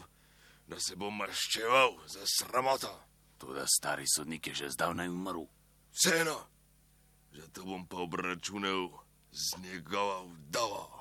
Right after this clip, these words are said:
Speaker 2: O, se jo menda ne misliš ubiti, a?
Speaker 1: Ubiti? Kdo pa pravi to? Z njo bom drugače opravil. Skazil bom obraz in privezal bom na posteljo. Pa adijo. Če od tega umre,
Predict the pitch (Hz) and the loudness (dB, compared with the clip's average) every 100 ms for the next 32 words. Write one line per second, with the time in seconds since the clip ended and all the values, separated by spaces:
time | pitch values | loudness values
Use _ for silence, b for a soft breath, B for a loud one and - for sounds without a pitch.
0 | - - - - 71 73 73 73 73 76 | -10 0 2 2 0 -4 -4 -6 -6 -2
1 | 85 - 82 80 71 71 - - 76 - | -2 -2 -2 -2 -4 -10 -12 -10 -10 -10
2 | - _ _ _ _ - 85 147 156 127 | -14 _ _ _ _ -6 0 0 0 -6
3 | - _ _ - - 135 131 - 120 131 | -10 _ _ -20 -8 -6 -6 -6 -8 -2
4 | 127 135 131 113 120 123 107 - _ _ | 2 2 2 -4 -6 -6 -8 -14 _ _
5 | - 123 160 165 165 175 175 - 139 - | -6 2 4 4 4 6 6 6 2 2
6 | 147 139 139 - - b b b b - | 4 6 6 -2 -18 b b b b -4
7 | - - 156 143 180 175 165 156 214 - | -2 0 2 4 6 6 4 10 10 10
8 | - - _ _ 110 123 - 135 170 156 | 4 -4 _ _ -12 -8 -6 4 6 6
9 | 160 156 156 - 202 202 - 190 185 - | 6 6 4 4 2 4 6 6 6 2
10 | _ b b - 131 - 139 - - _ | _ b b 4 4 6 4 4 -2 _
11 | _ _ _ _ - 123 107 - - 147 | _ _ _ _ -8 -8 -10 -12 -2 -2
12 | 120 110 104 120 190 349 339 | 0 -4 -4 -6 -6 -6 -8